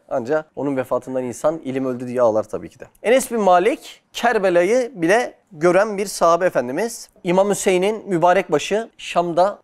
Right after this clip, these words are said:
o Yezid'in sarayına getirildiğinde bu olaylara birebir şahit olan birkaç kişiden bir tanesi de Enes bin Malik. Basra'da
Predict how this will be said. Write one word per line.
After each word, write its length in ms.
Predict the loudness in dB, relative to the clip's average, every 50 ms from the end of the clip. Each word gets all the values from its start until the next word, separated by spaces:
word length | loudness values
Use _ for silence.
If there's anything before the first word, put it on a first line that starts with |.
| _
o 100 | -8 -6
Yezid'in 680 | -2 0 0 0 0 -2 -2 -2 -2 -2 -2 -6 -12 _
sarayına 440 | _ -6 -4 0 2 2 2 2 -2
getirildiğinde 880 | -4 -4 -6 -6 -4 -4 -4 -4 -4 -4 -4 -4 0 0 -2 -2 -2 -8 _ _ _
bu 200 | -6 -2 0 2
olaylara 520 | 4 4 2 2 0 -2 -4 -4 -6 -8 _ _ _ -8
birebir 240 | -4 -4 -4 -4 -6
şahit 380 | -6 0 2 2 2 0 -4
olan 260 | -6 -6 -6 -8 -8 _ _ _
birkaç 320 | -12 -12 -8 -8 -8 -8 -8
kişiden 300 | -18 -10 -8 -8 -8 -8
bir 60 | -6
tanesi 400 | -6 -6 -6 -6 -8 -12 -8 -8
de 160 | -8 -8 -8 _ _ _ _
Enes 260 | -8 -8 -8 -8 -8 -10
bin 60 | -8
Malik. 580 | -4 -2 -2 -2 -2 -4 -10 _ _ _ _ _ _ _
Basra'da 680 | -2 -2 -2 -2 0 -2 0 0 2 0 -2 -2 -8